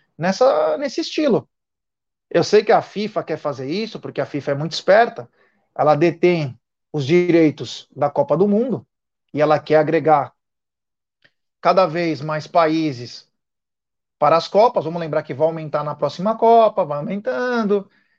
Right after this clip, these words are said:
Eles não querem perder voto, não querem perder importância, porque a uefa hoje é super importante, detém a grana, e a fifa tem o que a seu favor? Os países que não fazem parte do, do continente europeu.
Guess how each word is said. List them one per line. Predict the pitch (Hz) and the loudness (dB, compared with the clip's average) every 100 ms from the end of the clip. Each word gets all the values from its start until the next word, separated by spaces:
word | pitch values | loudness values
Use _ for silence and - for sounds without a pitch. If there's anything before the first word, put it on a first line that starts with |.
| - | -8
Eles | 143 143 | -4 -2
não | 151 | 0
querem | 143 143 | 0 2
perder | 160 160 214 | 2 4 4
voto, | 202 185 220 220 185 | 4 4 4 4 0
não | 160 | -2
querem | 156 156 | -4 -2
perder | 156 156 | -4 -4
importância, | 165 208 - 240 - | -2 -2 0 -4 -4
porque | 151 139 | -6 2
a | 165 | 4
uefa | 165 175 170 156 | 6 4 4 4
hoje | 156 151 135 123 117 _ _ _ _ _ _ _ _ | 6 4 0 -4 -12 _ _ _ _ _ _ _ _
é | 165 165 | -2 0
super | - - - 240 226 180 | -2 -4 0 2 2 0
importante, | 156 165 156 - 202 254 - _ _ _ _ - | 0 -2 -4 -2 -6 -6 -12 _ _ _ _ 0
detém | 143 190 190 190 185 | 4 4 2 -2 0
a | 175 | -2
grana, | 147 175 196 226 269 262 _ _ _ _ _ _ - | 0 2 2 0 -6 -12 _ _ _ _ _ _ -2
e | 202 | 4
a | 214 | 4
fifa | 190 - 156 156 - 214 240 - | 2 -4 -6 -4 0 0 0 -6
tem | 220 | -4
o | 226 | -2
que | 208 | 0
a | - | 0
seu | 160 | 0
favor? | 143 147 123 117 - _ _ _ _ - | -2 -2 -2 -8 -10 _ _ _ _ -4
Os | 143 - | -4 0
países | 208 220 233 214 123 110 - _ _ _ _ | 2 4 4 2 0 -10 -20 _ _ _ _
que | 160 | -6
não | 156 180 | -4 -4
fazem | - 143 147 | -4 -4 -2
parte | 160 131 147 156 | -4 -4 -4 -2
do, | 165 - _ | -4 -6 _
do | 156 160 | -6 -6
continente | 170 175 185 165 175 | -4 -4 -4 -4 -2
europeu. | 196 226 226 202 131 | 2 2 4 0 0